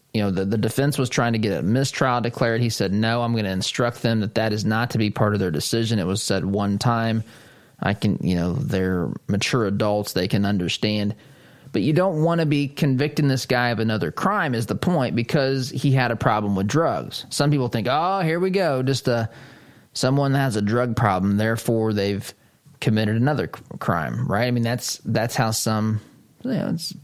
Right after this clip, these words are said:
people think that way sometimes, and they say, "That's not part of the evidence. That really is not part of the case at all. That is, that shouldn't be considered." So why on earth should you consider what happened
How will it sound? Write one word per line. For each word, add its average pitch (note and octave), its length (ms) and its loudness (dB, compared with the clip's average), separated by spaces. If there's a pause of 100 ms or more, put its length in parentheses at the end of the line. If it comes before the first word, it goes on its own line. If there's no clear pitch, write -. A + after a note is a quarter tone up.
(120)
people C3 260 0
think C#3+ 320 0
that E2 180 0
way F2 180 -2
sometimes, F2+ 520 -2
and A#2 80 0
they A2+ 80 0
say, A#2 160 -2
"That's A2+ 340 -2
not B2 300 0
part C3 200 2
of B2 60 0
the A2 200 0
evidence. E2+ 440 -4
That A2 320 -2 (420)
really C#3 400 2
is A#2 160 -4
not - 500 -4
part G#2+ 220 2
of G2+ 60 -2
the F2+ 80 -2
case A2 380 0
at E2+ 100 0
all. B2 480 0 (760)
That B2 280 2
is, A#2 600 -2 (920)
that B2+ 200 2
shouldn't A#2 300 2
be G2+ 120 0
considered." F2+ 640 -2 (840)
So D#3+ 260 0
why D#3+ 380 -2
on A#3+ 160 0
earth D#3 560 -4
should D3 260 0
you D3+ 140 2
consider C#3 600 0
what B2+ 240 0
happened B2+ 600 0